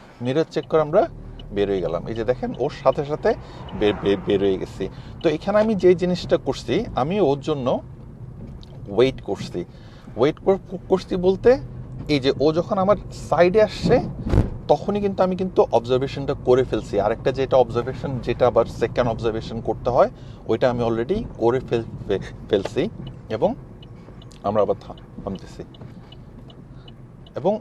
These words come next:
ও চলে যাওয়ার পরপর আমরা কিন্তু টাইম আর ওয়েস্ট করি নাই, ওকে? আমরা টাইম ওয়েস্ট ক-, করি নাই, আমরা ওইখান থেকে মুভ অফ করে, করে ফেলছি, ওকে?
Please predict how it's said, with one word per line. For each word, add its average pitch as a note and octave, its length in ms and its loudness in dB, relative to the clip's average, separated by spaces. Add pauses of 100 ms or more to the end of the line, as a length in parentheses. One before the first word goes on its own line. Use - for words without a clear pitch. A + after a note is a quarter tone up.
ও D#3+ 160 4 (100)
চলে E3 260 4
যাওয়ার F3+ 300 10
পরপর C#3+ 400 6 (760)
আমরা C3 220 2
কিন্তু F3+ 240 -2 (380)
টাইম D#3+ 340 0
আর D3+ 220 2
ওয়েস্ট A#2 300 0
করি G2 220 0
নাই, E2+ 160 -10 (320)
ওকে? C#3+ 360 -6 (160)
আমরা A#2 180 2
টাইম B2+ 320 -2
ওয়েস্ট C3+ 280 -6
ক-, - 40 -16 (920)
করি G#2 220 2
নাই, C3+ 180 -2 (400)
আমরা A#2+ 220 2
ওইখান C#3+ 300 0
থেকে F#3 280 2 (420)
মুভ A#2+ 280 0
অফ B2 120 10 (140)
করে, G2 180 2 (140)
করে F#2+ 200 2
ফেলছি, B2 400 -10 (160)
ওকে? A#2+ 260 0